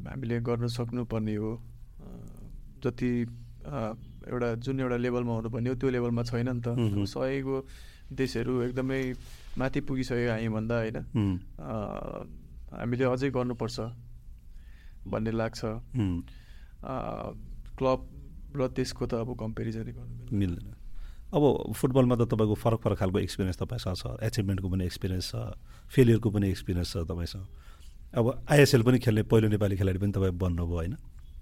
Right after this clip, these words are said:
Speaker 2: अब एउटै सिजनमा दुईटा क्लबबाट चाहिँ फरक फरक एनएसएल पनि जित्ने, लिग पनि जित्ने पनि इतिहास बनाउनु भयो भनेपछि त इतिहास धेरै चिज तपाईँसँग बनिरहेको छ, टाइटल पनि तपाईँसँग धेरै छ, होइन?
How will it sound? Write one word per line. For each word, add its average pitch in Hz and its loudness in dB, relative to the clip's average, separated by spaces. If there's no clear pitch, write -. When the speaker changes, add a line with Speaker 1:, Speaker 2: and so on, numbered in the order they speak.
Speaker 2:
अब 113 6
एउटै 127 10
सिजनमा 110 6
दुईटा 113 8
क्लबबाट 104 6
चाहिँ 101 4
फरक 104 2
फरक 104 2
एनएसएल 110 2
पनि 104 0
जित्ने, 104 0
लिग 104 4
पनि 110 4
जित्ने 98 2
पनि 104 2
इतिहास 113 6
बनाउनु 92 2
भयो 92 -2
भनेपछि 107 2
त 104 -4
इतिहास 110 4
धेरै 107 6
चिज 110 -2
तपाईँसँग 107 2
बनिरहेको 110 6
छ, 104 0
टाइटल 120 4
पनि 113 2
तपाईँसँग 101 2
धेरै 98 2
छ, 95 -6
होइन? 95 -2